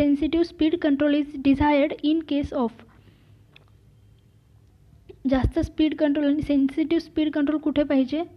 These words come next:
खालीलपैकी कुठल्या ॲप्लिकेशन्समध्ये? Option A centrifugal pumps,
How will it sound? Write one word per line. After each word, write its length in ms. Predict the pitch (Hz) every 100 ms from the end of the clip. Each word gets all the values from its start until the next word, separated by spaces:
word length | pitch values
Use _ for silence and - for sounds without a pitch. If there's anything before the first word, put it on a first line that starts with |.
| - - _ - - - - - - -
खालीलपैकी 560 | 269 269 262 269 269
कुठल्या 340 | 269 277 269 247
ॲप्लिकेशन्समध्ये? 800 | 254 254 240 254 240 233 233 359 - - - - _ _ _ - - - -
Option 260 | 254 294 277 269
A 200 | 277 330
centrifugal 760 | - 285 269 311 302 302 302
pumps, 400 | 294 302 349 -